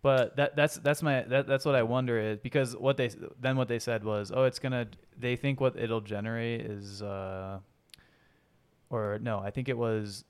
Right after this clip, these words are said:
the, where they already have it has generated a couple of hundred thousand dollars in revenue or something like that. And they were saying, "That's great, but also we think it's gonna save lives," basically.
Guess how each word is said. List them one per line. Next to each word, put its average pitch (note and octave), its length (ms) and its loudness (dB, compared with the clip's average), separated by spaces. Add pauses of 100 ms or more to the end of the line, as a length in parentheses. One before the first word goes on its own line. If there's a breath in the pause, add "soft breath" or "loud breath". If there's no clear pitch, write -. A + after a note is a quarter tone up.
the, A2 120 -2
where A#2 300 -2
they A2+ 160 0
already G#2+ 220 -2
have G2 280 -6
it G#2+ 120 -4
has G#2+ 200 -8
generated G2+ 440 -6
a - 20 -12
couple G#2 260 -10
of G2+ 60 -10
hundred G2+ 240 -10
thousand G#2 320 -8
dollars G2+ 380 -8
in G2+ 80 -8
revenue A2 420 -6
or A2 40 -8
something A#2 280 -10
like A#2 200 -10
that. A#2+ 320 -6 (420 loud breath)
And G#2+ 520 -6 (440 soft breath)
they B2 120 0
were A#2 100 2
saying, A#2 280 -4
"That's A2 220 -2
great, A#2 380 0
but G#2+ 200 0
also G#2+ 720 -2 (140)
we A2 160 -6
think G#2+ 180 -6
it's G2+ 140 -8
gonna G#2 180 -6
save G2+ 300 -8
lives," G2 400 -10
basically. - 580 -8